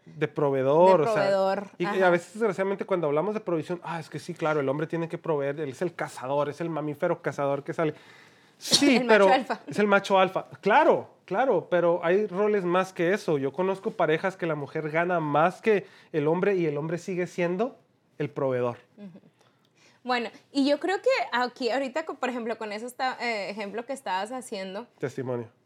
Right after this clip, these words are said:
Speaker 2: testi-, <laughs> con ese testimonio que estás dando, ahorita viene la mía, no te preocupes.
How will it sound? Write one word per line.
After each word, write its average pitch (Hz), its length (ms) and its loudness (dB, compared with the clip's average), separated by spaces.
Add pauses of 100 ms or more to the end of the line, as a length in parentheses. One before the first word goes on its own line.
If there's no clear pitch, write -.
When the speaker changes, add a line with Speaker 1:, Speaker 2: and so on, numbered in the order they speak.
(160)
Speaker 2:
testi-, 247 300 -4 (560)
<laughs> - 540 -4
con 254 160 -4
ese 285 180 -2
testimonio 269 720 -2
que 269 100 -2
estás 226 320 -2
dando, 226 220 -2
ahorita 226 320 -2
viene 226 220 -2
la 226 120 -2
mía, 196 220 -8
no 208 100 -12
te 214 80 -12
preocupes. 202 400 -12